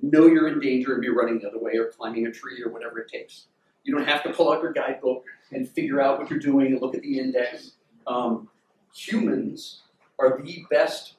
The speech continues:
pattern recognition machines on the planet. Um, computers still are not as good as we are. This is a, a project called planet four dot org,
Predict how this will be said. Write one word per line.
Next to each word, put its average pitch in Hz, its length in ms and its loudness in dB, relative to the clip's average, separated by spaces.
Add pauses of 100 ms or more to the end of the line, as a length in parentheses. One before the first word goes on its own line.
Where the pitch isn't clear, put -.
(320)
pattern 165 420 2
recognition 139 520 -4
machines 123 420 -6
on 113 100 -8
the - 60 -10
planet. - 320 -16 (1120)
Um, 110 320 -2 (240)
computers 160 440 -6
still 175 400 6
are 123 140 -4
not 127 240 -2
as 123 100 -8
good 117 200 0
as 117 120 -4
we 107 160 -16
are. - 80 -8 (840)
This 147 120 -4
is 165 120 -4
a, - 260 8
a 139 140 -2
project 165 380 4
called - 180 -4
planet - 300 -4
four - 320 -6
dot - 260 0
org, - 300 -4